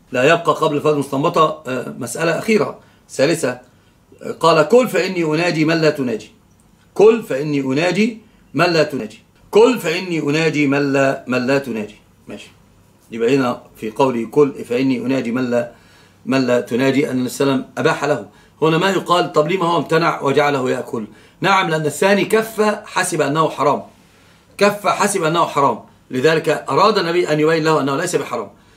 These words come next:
كما فعل خالد بن الوا-، بن الوليد لما وضع الضب أمام النبي صلى الله عليه وسلم فكف يده، فقبض خالد بن الوليد يده فقال له: "كل، إنه ما كان بأرض قومي فأجدني عافو".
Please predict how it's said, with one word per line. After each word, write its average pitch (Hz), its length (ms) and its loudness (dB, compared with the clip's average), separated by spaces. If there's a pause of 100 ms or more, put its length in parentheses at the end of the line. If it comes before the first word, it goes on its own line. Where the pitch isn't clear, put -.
(160)
كما 127 200 -2
فعل 139 240 0
خالد 147 200 0
بن 135 80 -2
الوا-، 156 300 0
بن 127 140 -4
الوليد 139 400 -2 (260)
لما 127 200 0
وضع 139 240 2
الضب 151 300 -2
أمام 147 120 0
النبي 147 160 0
صلى 135 180 -4
الله 151 80 -2
عليه 214 100 -2
وسلم 208 140 2
فكف 202 100 -10
يده، 151 280 2 (540)
فقبض 226 440 4
خالد 180 440 -2
بن 160 60 -6
الوليد 151 380 -2
يده 135 260 0 (420)
فقال 160 340 2
له: 165 180 4
"كل، 202 280 4 (340)
إنه 147 220 0
ما 139 120 -2
كان 147 260 0
بأرض 123 240 -6
قومي 131 480 0 (640)
فأجدني 139 480 -2
عافو". 131 320 0